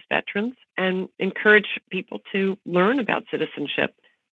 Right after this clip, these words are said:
When you become a citizen in this country, you have to pass a test. And you're supposed to know a lot about the history and civics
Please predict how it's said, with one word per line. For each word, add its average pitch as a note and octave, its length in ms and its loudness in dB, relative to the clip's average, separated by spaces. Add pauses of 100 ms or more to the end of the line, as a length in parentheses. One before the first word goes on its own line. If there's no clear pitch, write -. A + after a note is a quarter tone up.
When E3 240 0
you E3+ 120 2
become G3+ 320 4
a F#3 160 -2
citizen D3 360 -2
in C#3+ 140 2
this C3 160 -4
country, C#3+ 360 -2
you D3+ 100 2
have D#3 140 0
to D3+ 80 -8
pass D3 340 2
a E3+ 60 -6
test. - 340 2 (440)
And D#3+ 100 -2
you're E3 180 2
supposed F3+ 260 0
to F#3 80 -2
know F#3+ 300 4
a - 20 4
lot E3 220 6
about E3 280 2
the E3+ 60 -4
history F3 380 0
and E3+ 180 0
civics F3+ 320 0